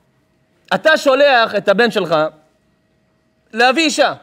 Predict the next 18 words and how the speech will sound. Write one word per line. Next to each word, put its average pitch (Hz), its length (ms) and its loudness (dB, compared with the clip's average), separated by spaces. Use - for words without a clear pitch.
או 220 80 0
שאת 233 220 -2
העוזר 240 320 2
שלך 233 260 -4
להביא 220 220 -2
לו 220 60 -2
אישה, 196 240 -4
איזה 294 200 0
אישה 254 180 0
אתה 196 120 -4
מחפש? 170 460 -8
אה? 247 180 -4
אשת 285 320 -2
חיל. 208 540 -2
אדוארד 254 260 0
אומר 254 160 0
לפי 233 280 -2
האמא. 202 260 -4